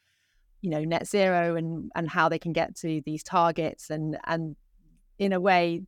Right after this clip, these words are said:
they have a huge amount of expertise in themselves. And then our role is to help them navigate that,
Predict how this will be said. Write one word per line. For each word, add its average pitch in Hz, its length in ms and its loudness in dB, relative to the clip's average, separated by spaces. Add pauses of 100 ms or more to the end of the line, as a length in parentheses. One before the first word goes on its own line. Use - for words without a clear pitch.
they 175 180 2
have 170 260 0
a 156 60 -6
huge 185 500 -2
amount 156 240 -2
of 156 80 -8
expertise 160 680 -2
in 156 120 -4
themselves. 151 920 -2
And 156 140 -4
then 151 160 0
our 151 240 2
role 151 300 2
is 151 160 -4
to 160 100 -2
help 160 300 0
them 156 320 -2
navigate 160 500 0
that, - 320 -4